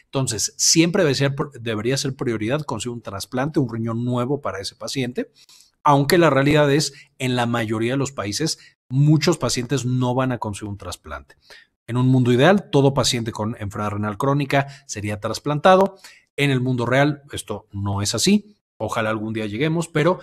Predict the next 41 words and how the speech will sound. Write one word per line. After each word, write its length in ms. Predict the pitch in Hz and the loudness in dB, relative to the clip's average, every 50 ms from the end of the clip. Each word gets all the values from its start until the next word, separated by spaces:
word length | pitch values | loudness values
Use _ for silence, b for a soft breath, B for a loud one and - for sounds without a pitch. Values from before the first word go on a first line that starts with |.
| B B B | B B B
si 320 | - - - - 143 135 | -4 -4 -2 0 -2 -2
podemos 540 | 139 139 127 117 117 147 170 170 160 139 - | -2 -4 -4 0 2 2 4 4 2 0 -2
conseguir 300 | - 120 107 - - 117 | -4 -6 -8 -6 -8 -8
un 60 | 110 | -8
trasplante, 560 | 104 101 98 95 - - 139 143 139 147 180 | -8 -10 -10 -8 -4 -2 -2 -2 -2 -2 -4
definitivamente 800 | - 127 120 127 113 - 135 117 117 110 - 139 139 139 139 151 | -4 -2 -2 -2 -2 -2 -4 -4 -4 -2 0 0 0 0 -2 -4
tenemos 440 | 139 - 113 104 113 117 127 120 - | -4 -4 -6 -8 -6 -6 -6 -8 -8
que 100 | - 113 | -6 -6
ir 120 | 113 117 - | -6 -6 -6
a 80 | - 98 | -10 -14
un 160 | 101 104 101 | -14 -14 -14
trasplante 640 | - - 98 - - 135 135 139 139 143 180 180 180 B B B B _ | -12 -12 -12 -8 -4 -2 -2 0 0 0 -2 -2 -4 B B B B _
y 120 | - 131 | -4 -2
salir 400 | - - 147 - 110 117 110 110 | 0 0 0 0 -2 -2 -4 -2
de 100 | 113 120 | -4 -4
la 120 | 123 113 101 | -4 -4 -6
diálisis, 420 | 98 92 92 80 73 - - - | -8 -10 -12 -14 -14 -16 -16 -16
porque 240 | - - 92 - 107 | -16 -18 -18 -12 -10
la 100 | 110 110 | -6 -4
diálisis, 440 | 127 135 135 139 - 156 139 - B B B B B B B _ _ | -4 -2 -2 -2 -2 -4 -4 -4 B B B B B B B _ _
por 240 | - 123 120 120 | -4 -4 -2 0
buena 300 | 117 127 147 160 180 180 | 2 4 4 4 4 2
que 120 | 160 - 131 | 0 0 0
sea 400 | - - 147 147 147 151 131 - - | 2 2 4 4 4 2 2 -2 -6
y 180 | 123 113 107 | -8 -8 -8
por 320 | 98 _ 107 95 95 - 104 | -8 _ -8 -8 -8 -8 -8
la, 160 | 95 98 98 | -8 -8 -10
todas 340 | 98 _ - 123 123 127 120 | -8 _ -2 0 0 0 0
las 140 | 110 - | -2 -4
cosas 260 | - - 117 107 113 107 | -4 -6 -6 -6 -6 -4
buenas 360 | 110 123 127 123 123 117 - | -2 -2 0 0 -2 -4 -6
que 100 | - 104 | -6 -6
le 80 | 101 | -6
da 80 | 104 107 | -6 -6
a 40 | 101 | -6
los 100 | 101 - | -8 -10
pacientes 460 | - 98 - - 120 107 98 95 90 | -10 -10 -8 -6 -8 -8 -10 -14 -18
con 140 | - 95 95 | -18 -18 -18
enfermedad 340 | 92 90 - 107 101 101 98 | -18 -14 -10 -10 -10 -8 -8
renal 240 | 101 101 110 117 113 | -8 -8 -8 -6 -2
crónica, 480 | - 165 175 180 175 160 - 180 - | 0 2 2 2 2 2 2 2 2